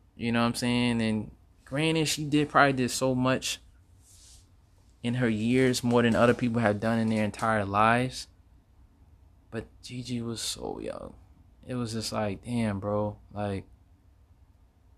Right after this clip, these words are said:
it scared the hell out of me, 'cause I don't really like flying, right? I don't like getting on airplanes and being in the air. I, I mean, I'm willing to do it, obviously, to travel, 'cause I do wanna travel, but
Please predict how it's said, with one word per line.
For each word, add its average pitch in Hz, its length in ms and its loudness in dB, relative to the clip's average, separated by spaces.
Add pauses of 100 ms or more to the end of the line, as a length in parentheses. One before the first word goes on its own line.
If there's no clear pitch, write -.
(400)
it 131 100 2
scared 170 380 2
the 123 80 4
hell 123 260 6
out 107 160 4
of 95 80 -6
me, 92 160 -8 (180)
'cause 131 240 0
I 156 140 10
don't 180 180 6
really 156 240 4
like 120 220 6
flying, 110 560 0 (1000)
right? 107 200 2
I 117 100 8
don't 135 140 4
like 135 260 4 (380)
getting 117 180 -2
on 113 180 0
airplanes 113 720 0
and 101 440 -6 (120)
being 113 200 -2
in 110 80 0
the 107 120 -2
air. 110 560 0 (140)
I, - 720 -10
I - 20 2
mean, 120 140 4
I'm 117 100 4
willing 160 260 4
to 135 100 -2
do 127 220 4
it, 117 60 6
obviously, 120 360 6
to 110 80 -2
travel, 113 380 2
'cause 110 120 -4
I 107 80 4
do 113 140 -2
wanna 110 180 0
travel, 113 460 0
but 101 340 -2